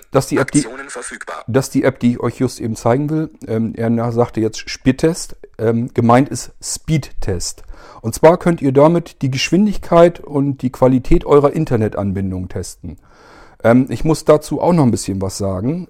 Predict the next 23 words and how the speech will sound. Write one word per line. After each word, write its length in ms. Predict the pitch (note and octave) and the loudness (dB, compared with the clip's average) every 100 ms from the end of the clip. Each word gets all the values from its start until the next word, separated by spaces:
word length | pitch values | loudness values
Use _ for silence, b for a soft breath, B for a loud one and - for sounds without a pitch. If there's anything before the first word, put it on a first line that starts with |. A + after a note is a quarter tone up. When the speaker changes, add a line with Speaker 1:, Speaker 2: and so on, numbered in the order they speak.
| - | -2
Speaker 1:
Ähm, 540 | A2+ B2 C3 C#3 C#3 - b b b b b b _ | 4 4 4 0 -4 -10 b b b b b b _
äh, 240 | A2+ A#2+ A#2+ | -2 0 -2
ich 140 | - | -2
würd 120 | D#3 | 4
sagen, 220 | C3+ C#3 B2 | 8 8 6
aber 160 | A#2+ | 4
wir 80 | B2+ | 4
pro-, 200 | - C3 | 2 2
gucken 200 | F3 D#3 | 2 2
uns 80 | C3+ | 0
erstmal 320 | C#3 C3 A#2 | 0 0 0
die, 220 | A#2 A2 | 0 0
die 340 | A2+ A2 G#2+ - _ | 0 -2 -2 -8 _
App 320 | B2+ B2 - - | 4 4 0 -2
überhaupt 460 | B2+ A2 G#2+ - | 0 0 -2 -4
an. 200 | G2+ F#2+ | -8 -8
Das 120 | G2 B2+ | -4 -2
heißt, 160 | A#2+ | -2
ich 160 | A#2 - | -4 -4
öffne 280 | - G#2 F#2+ | -2 -2 -4
die 100 | F#2+ | -6
jetzt 220 | F2+ - | -6 -8
mal. 240 | F#2+ D3+ | -6 -6